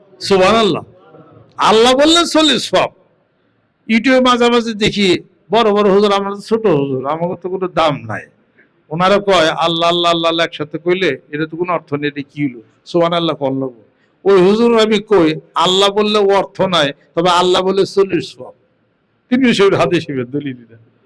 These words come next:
সুবহানাল্লাহ। তা আল্লাহ, আল্লাহ বলবেন না যে, "লা তাকুমু সাআতু হাত্তা ইয়াকুলু ফিদ দুনিয়া, আল্লাহ, আল্লাহ।" যে পর্যন্ত একজন মানুষ আল্লাহ, আল্লাহ বলবে, তখনও কিয়ামত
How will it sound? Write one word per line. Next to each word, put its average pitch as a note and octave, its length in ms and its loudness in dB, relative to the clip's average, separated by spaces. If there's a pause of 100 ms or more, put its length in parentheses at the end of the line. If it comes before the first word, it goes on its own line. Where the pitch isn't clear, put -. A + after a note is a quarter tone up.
(140)
সুবহানাল্লাহ। C#3 560 0 (1500)
তা F#3+ 80 -2
আল্লাহ, G#3+ 360 4
আল্লাহ A3+ 200 2
বলবেন A3 340 2
না A3 140 0
যে, G3+ 120 2
"লা G#3+ 200 2
তাকুমু G#3+ 440 -4
সাআতু G3 380 -2
হাত্তা F#3 260 -4
ইয়াকুলু F#3 440 0
ফিদ F3 240 -2
দুনিয়া, D#3+ 460 0 (380)
আল্লাহ, F3 580 2 (140)
আল্লাহ।" C#3+ 400 0 (1300)
যে F#3 140 2
পর্যন্ত G#3 240 2
একজন G#3+ 380 2
মানুষ A3 260 -2
আল্লাহ, G#3 300 2
আল্লাহ G#3 200 4
বলবে, F3+ 540 2
তখনও G3 320 0
কিয়ামত F3 420 -2